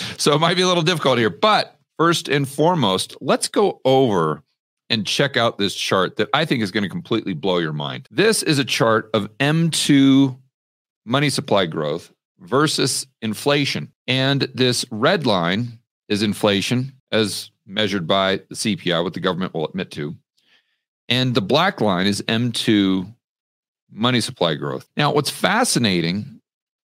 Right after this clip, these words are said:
is we zoom in on where we are today,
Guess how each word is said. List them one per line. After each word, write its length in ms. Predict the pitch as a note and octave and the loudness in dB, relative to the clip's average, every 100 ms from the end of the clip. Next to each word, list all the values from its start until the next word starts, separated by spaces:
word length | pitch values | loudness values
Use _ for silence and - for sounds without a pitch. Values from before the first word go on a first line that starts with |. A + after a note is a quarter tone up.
| - | -2
is 640 | B2 B2 B2 A#2+ G#2 - _ | 0 2 2 2 -2 -6 _
we 300 | C#3 C#3+ C#3 - | 0 4 4 2
zoom 400 | F#2+ A#2 A3 G3+ | 0 2 4 4
in 600 | E3 C3+ E2+ D#2 F#2 - - _ _ _ - | 2 2 0 -4 -6 -14 -20 _ _ _ -4
on 260 | A2+ A#2 A2+ | 0 2 4
where 220 | B2+ C3 | 4 4
we 160 | B2 A#2 | 4 4
are 160 | A2+ | 2
today, 520 | G#2 D#2+ F#2+ F2 C#2+ | 0 -2 0 0 -2